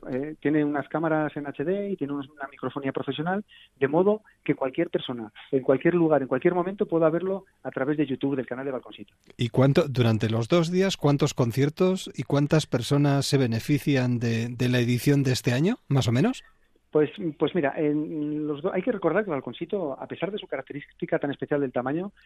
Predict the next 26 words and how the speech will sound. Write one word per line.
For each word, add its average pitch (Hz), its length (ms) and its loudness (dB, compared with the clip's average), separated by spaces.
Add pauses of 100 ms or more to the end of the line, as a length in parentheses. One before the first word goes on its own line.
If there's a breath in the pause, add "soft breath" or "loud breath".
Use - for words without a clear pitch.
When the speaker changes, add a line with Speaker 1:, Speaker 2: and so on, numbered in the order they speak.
(220 soft breath)
Speaker 1:
se 131 60 -6
fundamenta 120 460 -2
con 131 120 0
un 131 100 -4
festival 156 680 -2
en 98 100 -16
toda 143 180 2
regla, 127 460 -2
Speaker 2:
Sí. - 180 -2
Speaker 1:
con 107 200 -4
control 139 320 -4
de 139 60 2
accesos, 139 520 -4
pase 135 280 -8
de 123 100 -8
prensa, 135 520 -10 (300 soft breath)
eh, 123 400 0
camerino, 135 680 0 (280 soft breath)
eh, 127 280 -2
tenemos 131 300 -2 (200)
catering, 139 580 0
tenemos 127 320 -6
merchandising, 131 720 -8
tenemos 160 240 -4
absolutamente 151 600 -4
todo, 90 240 -10